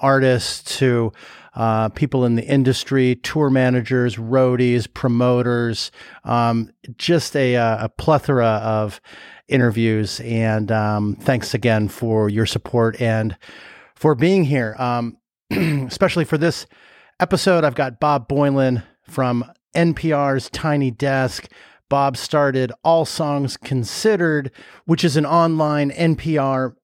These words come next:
music show, and now hosts it full time. Um, in two thousand eight, he began hosting concerts at his desk,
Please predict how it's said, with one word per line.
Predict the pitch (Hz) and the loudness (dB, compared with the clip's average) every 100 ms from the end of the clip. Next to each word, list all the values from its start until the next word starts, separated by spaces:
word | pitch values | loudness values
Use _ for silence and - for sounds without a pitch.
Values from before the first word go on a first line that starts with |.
| - | -2
music | 170 196 175 - | 2 2 0 -2
show, | - 170 160 151 | 0 2 4 2
and | 131 127 | 0 0
now | 131 127 | 0 0
hosts | 113 170 160 - | 0 0 0 0
it | 151 | -4
full | - 147 131 | 0 -2 -2
time. | - 131 104 95 98 _ - | -2 -2 -2 -8 -14 _ -6
Um, | 120 117 117 | -2 0 -2
in | 131 135 127 | -2 0 0
two | - 175 | 2 0
thousand | - 143 135 113 120 110 _ | 2 0 0 0 -4 -6 _
eight, | - 180 165 - - - - _ | 0 2 2 -2 -14 -18 -20 _
he | - | -6
began | 127 135 143 139 | -2 0 2 2
hosting | 135 - 180 - 156 | 2 0 -2 0 -2
concerts | 117 - 170 165 - 156 - - | 0 0 2 2 0 -4 -4 -2
at | |
his | 127 135 113 | 0 2 0
desk, | 104 170 170 156 139 - - | -4 0 2 2 0 -4 -12